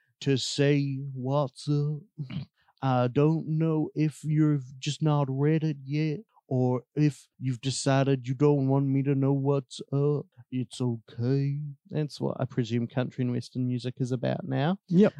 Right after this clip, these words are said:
Speaker 1: Um, but
Speaker 2: Uh, yeah, so, yeah,
Speaker 1: but
Speaker 2: so
Speaker 1: Sue Lynn performs at this
Speaker 2: Yeah.
Speaker 1: open mic night.
Speaker 2: And while she's performing and she's doing badly, and pe-, people are like, l-, pe-, pe-, pe-, pe-, people are, people are laughing at her.
Speaker 1: Well, the best thing is, is she sings, like, half a line,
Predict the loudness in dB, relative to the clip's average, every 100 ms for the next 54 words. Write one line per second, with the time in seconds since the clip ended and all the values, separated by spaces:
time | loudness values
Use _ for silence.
0 | -2 2 4 2 -2 -8 -16 -14 -2 4
1 | 4 4 6 4 4 2 2 2 4 4
2 | 4 6 8 8 6 4 2 2 2 0
3 | -2 0 2 2 2 -2 -2 -4 -6 -2
4 | -4 2 6 8 8 6 2 -2 -2 0
5 | 2 2 0 -2 -2 -4 -6 -4 2 2
6 | 4 2 0 0 2 4 4 4 0 -4
7 | 0 0 2 2 2 0 -6 -8 -6 -6
8 | -6 -10 -6 -4 -2 -2 -2 4 4 6
9 | 4 6 4 4 4 6 6 4 6 6
10 | 6 6 4 4 6 8 8 6 6 6
11 | 6 6 8 8 8 6 6 2 2 6
12 | 6 6 6 8 6 4 4 6 6 6
13 | 6 8 8 8 6 6 4 2